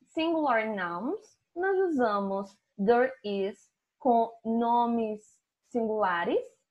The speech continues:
com substantivos no singular.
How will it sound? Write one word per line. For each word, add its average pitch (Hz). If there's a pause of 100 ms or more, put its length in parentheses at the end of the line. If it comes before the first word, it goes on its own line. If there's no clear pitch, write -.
(1500)
com 220
substantivos 262
no 240
singular. 226